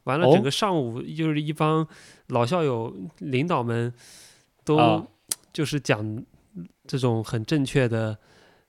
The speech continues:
Speaker 1: 然后也不是特别有营养的话。
Speaker 2: <laughs> 哎呀，你们复旦也是这样子啊。<laughs>
Speaker 1: 哎，都，都差不多。
Speaker 2: 哎，哎，不过，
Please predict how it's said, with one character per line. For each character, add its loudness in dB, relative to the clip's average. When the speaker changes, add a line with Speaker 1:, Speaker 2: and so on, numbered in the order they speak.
Speaker 1:
然 -6
后 -2
也 -2
不 -2
是 0
特 -2
别 0
有 0
营 -4
养 -2
的 -6
话。 -4
Speaker 2:
<laughs> -20
哎 2
呀， -2
你 0
们 6
复 0
旦 8
也 4
是 0
这 4
样 2
子 -10
啊。 -12
<laughs> 0
Speaker 1:
哎， -2
都， -2
都 -4
差 -8
不 -6
多。 2
Speaker 2:
哎， 0
哎， -6
不 -10
过， 4